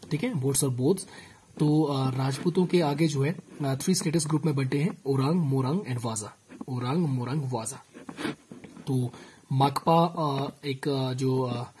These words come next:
अ, सन इन लॉ होता है, ठीक है, उसे जवाई को माकपा कहते हैं किन्नौर में। अ,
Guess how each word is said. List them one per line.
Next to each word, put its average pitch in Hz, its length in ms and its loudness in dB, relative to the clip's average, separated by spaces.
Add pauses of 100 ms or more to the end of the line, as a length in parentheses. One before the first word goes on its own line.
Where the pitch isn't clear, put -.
(320)
अ, 127 160 -2
सन 156 220 2
इन 170 120 8
लॉ 156 80 4
होता 139 260 0
है, 156 180 -2 (340)
ठीक 139 100 -2
है, 151 60 4
उसे 147 440 0 (120)
जवाई 135 280 2
को 135 160 0
माकपा 123 380 -2
कहते 139 260 -2
हैं 180 180 0
किन्नौर 127 240 -2
में। 185 120 0 (2500)
अ, 135 280 4